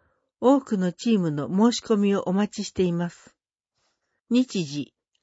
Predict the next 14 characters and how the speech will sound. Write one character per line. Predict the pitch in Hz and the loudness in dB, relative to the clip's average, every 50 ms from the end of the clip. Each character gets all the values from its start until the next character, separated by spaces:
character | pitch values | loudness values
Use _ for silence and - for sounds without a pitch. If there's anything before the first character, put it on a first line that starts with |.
| _ _ | _ _
六 | - 190 202 196 - 254 | 0 0 0 0 0 0
月 | 262 262 240 - 240 | 2 2 2 2 0
七 | 226 220 214 214 214 214 | 2 2 4 2 2 0
日 | - - 214 208 - | -2 -2 -4 -2 0
日 | 208 190 190 185 - - 233 | 2 0 0 0 -2 -2 0
曜 | 233 226 202 165 147 | 2 2 2 0 -2
日、 | - 151 139 - _ _ _ _ _ _ _ _ - - | -4 -6 -8 -10 _ _ _ _ _ _ _ _ -12 -4
十 | 175 214 269 294 262 | 0 2 4 4 2
時 | 190 180 | 0 -2
か | - - 175 | -6 -4 -4
ら | 156 160 160 | -2 -4 -4
十 | 151 - 214 226 196 | -2 0 2 4 4
四 | 175 185 196 185 | 4 2 0 -4
時、 | - - 143 - - | -4 -6 -8 -8 -10